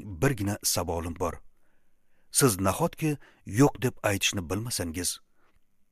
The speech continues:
bu sizning uyingiz emas. Siz kirishni istagan odamni kirgizib yuborishga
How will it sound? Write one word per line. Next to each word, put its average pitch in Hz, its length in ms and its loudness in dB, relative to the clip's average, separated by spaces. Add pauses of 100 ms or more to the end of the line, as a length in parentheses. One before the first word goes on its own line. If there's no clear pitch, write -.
(220)
bu 95 260 2
sizning 107 400 2
uyingiz 92 480 -2
emas. 87 380 -4 (600)
Siz 131 240 4
kirishni - 380 0
istagan 101 460 2
odamni 104 580 0 (580)
kirgizib 110 460 2
yuborishga 90 560 -2